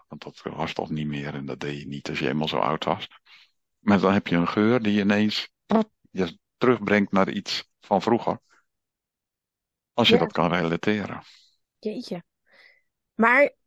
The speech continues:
Speaker 2: als je dan nu, zeg maar, heel even het gedachte-experiment aangaat, hè, want het is een geur die terugkomt, zei je.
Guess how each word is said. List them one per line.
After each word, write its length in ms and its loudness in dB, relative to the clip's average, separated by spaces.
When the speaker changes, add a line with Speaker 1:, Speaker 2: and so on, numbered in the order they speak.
Speaker 2:
als 200 2
je 80 0
dan 180 4
nu, 420 0
zeg 240 -6
maar, 360 2
heel 260 0
even 180 -2
het 80 -8
gedachte-experiment 920 -4
aangaat, 580 0
hè, 120 0
want 160 0
het 140 -4
is 160 -2
een 140 -8
geur 340 2
die 140 0
terugkomt, 580 -2
zei 240 2
je. 100 0